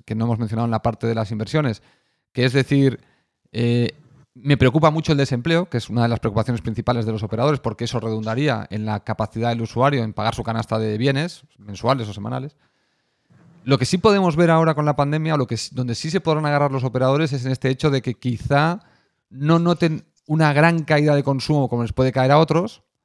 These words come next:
gracias a que la gente va a considerar la red como algo fundamental.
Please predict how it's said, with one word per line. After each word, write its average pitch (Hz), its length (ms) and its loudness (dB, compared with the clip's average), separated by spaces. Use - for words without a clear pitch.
gracias 143 400 0
a 160 60 2
que 151 80 -2
la 135 100 2
gente 147 160 -2
va 151 120 2
a 139 60 -4
considerar 135 500 0
la 139 120 2
red 156 200 0
como 131 280 -2
algo 139 380 0
fundamental. 107 680 -6